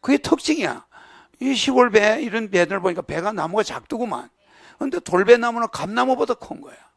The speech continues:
그래가지고 거기를 올라가려면은요, 힘이 들어서 항상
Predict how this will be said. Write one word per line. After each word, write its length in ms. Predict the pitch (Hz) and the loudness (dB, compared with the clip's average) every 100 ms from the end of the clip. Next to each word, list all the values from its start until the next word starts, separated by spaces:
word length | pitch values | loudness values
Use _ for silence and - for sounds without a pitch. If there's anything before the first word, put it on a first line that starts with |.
| _ _ _ _ _ - - - | _ _ _ _ _ -20 -20 -12
그래가지고 440 | - 285 294 277 240 | 0 2 2 0 0
거기를 240 | 277 277 226 | 2 2 4
올라가려면은요, 880 | 269 262 202 185 165 151 226 240 | 6 6 4 2 0 -2 -2 -6
힘이 320 | - - 403 381 | -4 -2 -2 2
들어서 580 | 196 143 208 233 120 - - - - | 0 0 -2 -2 -4 -12 -20 -20 -12
항상 440 | - 571 - - | -8 -4 -2 -2